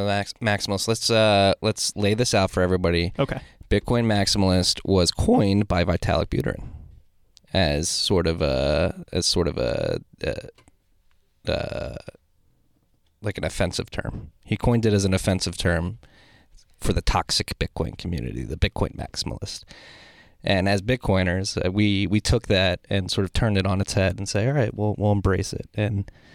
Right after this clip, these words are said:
Speaker 1: maximalist, yeah, it comes with a weird connotation, but when I call myself a maximalist, it's more to,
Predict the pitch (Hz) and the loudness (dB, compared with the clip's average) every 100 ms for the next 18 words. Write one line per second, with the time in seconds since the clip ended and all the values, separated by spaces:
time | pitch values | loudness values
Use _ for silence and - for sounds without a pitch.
0 | - - - - 104 104 - 101 98 - | -20 -20 -20 -4 0 0 0 2 2 2
1 | - 110 - - - - 113 101 98 98 | -2 -6 -6 -10 -14 -4 -2 0 -2 -2
2 | 101 101 98 - 92 90 92 87 - 90 | 0 0 0 -2 -4 -2 -2 -2 -4 -6
3 | 95 - 98 92 _ _ _ _ _ _ | -6 -4 -2 -4 _ _ _ _ _ _
4 | _ _ _ _ _ 95 - - 123 - | _ _ _ _ _ -10 -10 -2 -2 2
5 | 135 127 107 107 101 98 92 - 92 87 | 2 4 2 2 2 2 0 0 0 0
6 | 87 90 95 95 95 90 87 - _ _ | -2 -4 -2 2 4 2 0 -4 _ _
7 | _ - - - 95 92 90 87 | _ -8 -2 2 4 4 2 -2